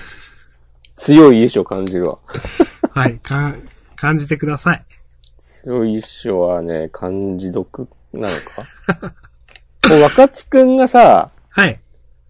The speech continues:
Speaker 2: 最初なんかさ、えー、あ、僕とくん。
Speaker 1: うん。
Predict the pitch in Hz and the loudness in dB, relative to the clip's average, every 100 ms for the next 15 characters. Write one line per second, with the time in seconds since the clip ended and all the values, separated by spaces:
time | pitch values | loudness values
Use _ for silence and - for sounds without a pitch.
0 | _ 165 180 196 185 - 104 92 85 - | _ -6 0 2 0 0 -2 0 -2 -6
1 | _ _ _ _ _ - _ _ _ _ | _ _ _ _ _ -20 _ _ _ _
2 | _ _ _ _ _ _ _ _ _ _ | _ _ _ _ _ _ _ _ _ _
3 | - 131 120 92 90 87 117 - - 87 | -14 -12 -4 0 0 0 -4 -4 -14 -14
4 | - _ _ _ - 160 113 | -16 _ _ _ -4 -4 -4